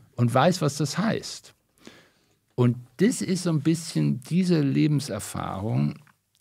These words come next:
dieser, der Boomer-Generation ist ein bisschen, sagen wir mal so, die könnte jetzt, sagen wir es mal vorsichtig so, die könnte wieder wichtig sein. Dass man im Grunde weiß,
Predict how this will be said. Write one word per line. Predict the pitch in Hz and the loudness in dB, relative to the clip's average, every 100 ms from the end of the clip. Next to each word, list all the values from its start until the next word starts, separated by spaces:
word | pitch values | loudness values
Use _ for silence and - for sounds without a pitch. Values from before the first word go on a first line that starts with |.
| _ _ | _ _
dieser, | 107 151 151 | -2 0 0
der | - - - 107 | -2 -12 -2 -2
Boomer-Generation | 107 160 175 117 101 110 104 - 110 104 123 151 - - - - _ - | 0 2 2 2 0 -2 -4 -6 -4 -2 0 -2 -6 -14 -16 -16 _ -6
ist | 151 147 | -2 0
ein | 156 127 | 0 -2
bisschen, | - 208 - - 160 147 147 - _ _ _ _ _ _ _ _ - | -2 -2 -4 -2 2 2 2 -4 _ _ _ _ _ _ _ _ -4
sagen | 123 156 | 0 2
wir | |
mal | 139 135 | 2 2
so, | |
die | 139 147 | 2 0
könnte | - 175 156 | 0 0 0
jetzt, | 131 - | -4 -4
sagen | 127 123 | -4 -4
wir | |
es | 120 | -4
mal | 110 | -6
vorsichtig | - 131 117 - | -2 -2 -4 -6
so, | 110 | -6
die | 123 | -4
könnte | 135 135 120 | -6 -4 -4
wieder | 110 107 | -4 -4
wichtig | 123 - - 104 - | -6 -8 -16 -16 -16
sein. | - - - _ _ _ _ _ _ _ _ _ _ _ | -20 -20 -20 _ _ _ _ _ _ _ _ _ _ _
Dass | 113 - | -4 0
man | 123 120 | -2 0
im | 123 110 | 0 0
Grunde | 113 151 190 143 110 | 2 2 2 0 0
weiß, | 110 160 139 214 262 - - | 0 0 -2 -4 -6 -10 -14